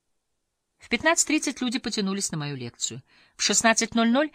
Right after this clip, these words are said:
я поднялся с дивана, собрал материалы и пошел через кампус к лекционному залу. Меньше чем через час мне предстояло выйти на сцену. Слон в комнате.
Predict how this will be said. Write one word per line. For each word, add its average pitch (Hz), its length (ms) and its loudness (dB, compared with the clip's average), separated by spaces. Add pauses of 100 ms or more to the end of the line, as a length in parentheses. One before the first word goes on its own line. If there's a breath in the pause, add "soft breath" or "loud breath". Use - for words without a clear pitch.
(300 soft breath)
я 208 160 6
поднялся 226 480 4
с 190 100 2
дивана, 202 380 4
собрал 185 400 4
материалы 185 640 0 (560)
и 170 80 0
пошел 170 320 2
через 147 320 -2
кампус 226 540 -2 (260)
к - 80 -6
лекционному 143 640 -2
залу. 110 340 -8 (1000)
Меньше 170 400 -2
чем 127 180 -4
через 120 220 -8
час - 400 -2 (480)
мне 135 120 -8
предстояло 139 600 -6
выйти 120 280 -6
на 113 120 -6
сцену. - 360 -4 (1300)
Слон 294 320 0
в - 80 -20
комнате. 160 480 -2